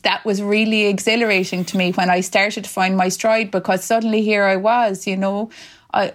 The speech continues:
I was able to spin and I was able to jump and I was able to do all kinds of things that, that I wasn't really capable of without enormous effort as Gaeilge.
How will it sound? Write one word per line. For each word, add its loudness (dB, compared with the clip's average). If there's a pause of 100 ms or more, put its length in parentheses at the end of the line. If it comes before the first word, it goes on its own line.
I 2
was 0
able 0
to -4
spin 2
and 0
I 2
was -2
able 0
to -8
jump 2
and -4
I 2
was -2
able -2
to -6
do -2
all 2
kinds -2
of -4
things -2
that, -4
that 0
I 2
wasn't -2 (340)
really 2
capable -2
of 0
without 0
enormous 0
effort -2
as -2
Gaeilge. 0